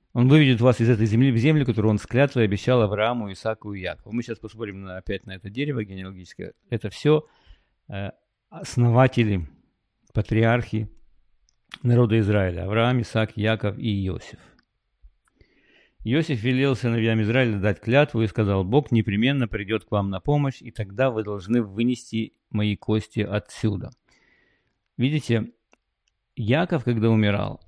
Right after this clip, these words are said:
он тоже сказал, он тоже сказал, что «отнесите меня, э, туда, в ханаанские земли и похороните меня в пещере, где положено», и так далее.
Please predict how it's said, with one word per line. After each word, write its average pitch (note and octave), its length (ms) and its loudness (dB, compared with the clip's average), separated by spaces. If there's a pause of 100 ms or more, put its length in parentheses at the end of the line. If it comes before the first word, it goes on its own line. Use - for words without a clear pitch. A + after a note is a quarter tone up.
(240)
он C3 200 4
тоже D#3 300 4
сказал, G#2+ 600 0 (1700)
он C3+ 160 0
тоже C3+ 180 0
сказал, A#2 360 0
что A2 460 0 (720)
«отнесите B2+ 520 -2
меня, A2 260 2
э, G2+ 760 -10
туда, G2 280 -6
в A2 640 -16
ханаанские A2+ 640 -4
земли D#3 400 0
и A2 140 -2
похороните A2 460 -4
меня G2 60 -4
в - 60 -14
пещере, B2 560 -2
где G#2+ 200 -4
положено», A#2 540 -2
и F#2+ 40 -4
так F#2 160 -14
далее. - 220 -18